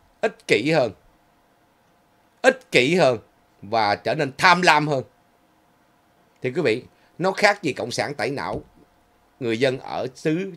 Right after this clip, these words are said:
Trung Quốc hay xứ Việt Nam suốt bảy mươi mấy, tám chục năm qua. Nó tẩy não sạch sẽ hết. Thì những thế hệ kế tiếp nó cũng sống ích kỷ giống như cái giới trẻ ở Việt Nam, nó cũng sống tham lam giống như giới trẻ ở Việt Nam. Thì lúc đó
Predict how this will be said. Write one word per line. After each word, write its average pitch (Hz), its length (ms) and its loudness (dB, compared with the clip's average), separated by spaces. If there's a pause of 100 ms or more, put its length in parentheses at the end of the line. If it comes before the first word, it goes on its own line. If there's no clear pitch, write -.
Trung 135 240 -4
Quốc 196 160 -4
hay 131 120 -4
xứ 156 160 -4
Việt 117 180 -8
Nam 110 300 -8
suốt - 360 -8
bảy 98 180 -4
mươi 151 120 -4
mấy, 131 140 -4
tám 147 180 -12
chục - 120 -14
năm 107 140 -12
qua. 98 140 -12 (2250)
Nó - 80 -4
tẩy 135 240 0
não 147 180 -4
sạch 143 140 -6
sẽ 101 200 -6
hết. 175 140 -10 (1200)
Thì 151 100 4
những 139 200 -2
thế 196 140 4
hệ 131 120 4
kế 170 180 0
tiếp 190 260 2 (280)
nó 180 100 0
cũng 160 160 -6
sống 180 220 0
ích - 260 -8
kỷ 131 180 4
giống 170 200 -2
như 156 100 -2
cái 165 260 -4
giới 156 380 -2
trẻ 120 280 -4
ở 139 80 -6
Việt 107 140 -12
Nam, 113 240 -8 (340)
nó 180 100 -2
cũng 165 140 -6
sống 185 300 -2
tham 180 240 2
lam 147 280 2
giống 151 140 -4
như 160 60 -4
giới 151 140 -2
trẻ 107 160 -4
ở 139 60 -4
Việt 98 140 -12
Nam. 104 160 -14 (600)
Thì 123 80 2
lúc 170 140 -2
đó 175 120 -2